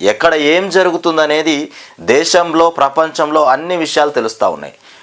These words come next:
ఇట్లాంటి సమయంలో తెలంగాణ రాష్ట్రంలో మేము ఆరు గ్యారెంటీలు అమలు చేసినాం, మీరు కావాలంటే ఫోన్ చేసి తెలుసుకోండి. ఇగో ఇట్లా అబద్ధాలు మాట్లాడేసరికల్లా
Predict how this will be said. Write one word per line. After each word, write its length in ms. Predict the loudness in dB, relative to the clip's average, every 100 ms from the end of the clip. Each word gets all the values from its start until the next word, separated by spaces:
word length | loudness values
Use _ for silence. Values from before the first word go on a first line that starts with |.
| -6
ఇట్లాంటి 500 | -4 0 0 0 0
సమయంలో 720 | 0 2 2 0 2 2 2 2
తెలంగాణ 460 | 0 0 2 2 2
రాష్ట్రంలో 500 | 2 -2 -4 0 0
మేము 240 | 0 0
ఆరు 240 | 2 2
గ్యారెంటీలు 560 | 2 2 2 0 -2 0
అమలు 240 | 0 0
చేసినాం, 460 | 0 -2 -2 -6 -6 -18 -20 -10 0
మీరు 120 | 0
కావాలంటే 720 | 2 2 4 2 2 2 0
ఫోన్ 360 | 0 2 2 2
చేసి 220 | 0 0
తెలుసుకోండి. 720 | -2 -2 -2 0 0 0 -4 -10 _ _ _ _ _
ఇగో 160 | 2 4
ఇట్లా 440 | 2 2 4 4 2
అబద్ధాలు 540 | 2 2 2 2 2
మాట్లాడేసరికల్లా 1080 | 2 2 2 2 0 0 -2 0 2 2 2